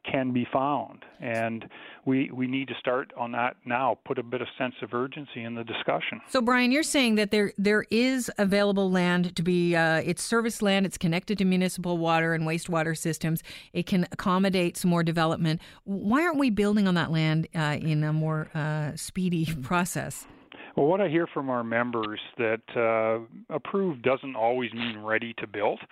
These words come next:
Speaker 1: to be built. Uh, for example, in the, in the regions, there are lands that are serviced and draft approved for low-rise homes, but, uh, there's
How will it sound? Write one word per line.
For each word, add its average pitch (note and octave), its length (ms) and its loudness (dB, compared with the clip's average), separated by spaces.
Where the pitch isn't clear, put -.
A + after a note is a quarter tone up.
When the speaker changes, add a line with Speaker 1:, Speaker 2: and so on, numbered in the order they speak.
Speaker 1:
to A#2 80 -14
be A#2 140 -8
built. A2 320 -2
Uh, A2 400 0
for B2 120 0
example, A#2+ 600 -2
in A#2+ 300 -4
the, A2+ 360 -2
in A#2 80 -2
the A2+ 120 -4
regions, C#3 580 -4
there A#2+ 240 0
are B2 240 2
lands A#2+ 420 0
that A#2 80 -8
are A2 120 -6
serviced A#2+ 380 -2
and A2+ 140 -8
draft A2+ 380 2
approved A#2+ 720 -4
for A2 160 -2
low-rise A2+ 760 2
homes, B2+ 420 0
but, A#2+ 340 2
uh, A2+ 520 4
there's A2+ 240 -4